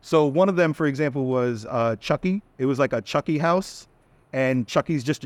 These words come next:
as you're walking through the house, Chucky's trying to kill you. And <laughs> it's, it's just insane. They got a whole bunch. Last year, there was one with a maze, uh, that was, uh, a mirror maze. And when you walk into the room,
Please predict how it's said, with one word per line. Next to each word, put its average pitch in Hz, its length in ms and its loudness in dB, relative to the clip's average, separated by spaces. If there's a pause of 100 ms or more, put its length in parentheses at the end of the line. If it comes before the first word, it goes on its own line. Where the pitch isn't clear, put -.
(120)
as 131 220 0
you're 147 100 2
walking 156 280 2
through 160 100 0
the 147 80 2
house, 196 160 0
Chucky's 147 320 -2
trying 156 200 0
to 165 40 0
kill 226 200 2
you. - 100 -4 (260)
And 196 220 -4 (240)
<laughs> - 240 -20
it's, 123 200 -6
it's 143 320 0
just 151 160 0
insane. 214 340 0 (500)
They 170 100 2
got 190 120 4
a 175 60 4
whole 190 120 2
bunch. 175 180 4
Last 165 300 2
year, 185 100 4
there 160 120 4
was 147 140 0
one 160 200 2
with 139 120 2
a 123 40 2
maze, 143 460 0
uh, 131 280 2
that 123 180 -4
was, 117 480 0 (100)
uh, 113 280 -2
a 113 100 -2
mirror 139 400 2
maze. 202 500 0 (420)
And 147 340 0 (180)
when 151 180 0
you 156 100 0
walk 175 260 4
into 185 180 0
the 165 100 2
room, 147 400 2